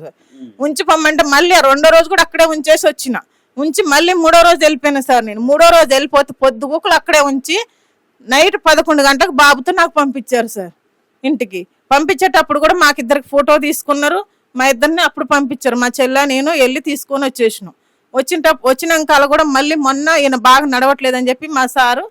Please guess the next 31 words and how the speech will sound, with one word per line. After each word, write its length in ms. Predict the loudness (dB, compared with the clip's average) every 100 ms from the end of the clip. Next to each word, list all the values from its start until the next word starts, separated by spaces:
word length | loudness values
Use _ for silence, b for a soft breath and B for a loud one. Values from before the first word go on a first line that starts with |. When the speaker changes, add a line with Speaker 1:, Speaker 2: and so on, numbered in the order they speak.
| _ _ _ -6
Speaker 1:
"మేము 140 | -4
ట్రీట్మెంట్ 460 | -2 -4 -2 -2 0
చేస్తున్నాం." 460 | 0 0 -6 -8 -10 -14
డిసెం-, 320 | -6 -2 -2
స్కూల్కి 420 | -4 -2 -2 2
వెళ్ళాడని 480 | 2 4 2 2 -2
సీఐ 300 | -6 0 2
అంటున్నాడు, 340 | 2 0 -4 -2
వెళ్ళిండు 340 | 0 -2 -2
బాబు 300 | 2 2 2
స్కూల్కి. 500 | -4 -10 -10 -10 -16 -16 -16
Speaker 2:
ఉమ్. 120 | -8
Speaker 1:
అక్కడ 200 | -4 -4
స్కూల్ 340 | -4 -2 -2 0
దగ్గర 220 | 2 2
వాచ్మెన్ 480 | 4 2 0 -2 0
ఉన్నాడు 260 | -2 -4
సార్, 240 | 0 -2 -2
టీచర్స్ 420 | -6 -2 -2 -2 -4
ఉన్నారు. 300 | -10 -10 -12 _ _ -8
ఈ 80 |
బాబు 300 | 0 2 2
ఏ 200 | 2 2
స్థితిలో 440 | 2 0 2 4 2
స్కూల్కి 420 | 0 -6 -4 -4
వెళ్ళాడో, 340 | 0 0 0
స్కూల్ 300 | -4 -6 -4
కాడికి 260 | -2 -2 -2
మీరు 180 | 0 0
వెళ్ళినా 340 | 0 0 -2
కానీ 220 | -2 -4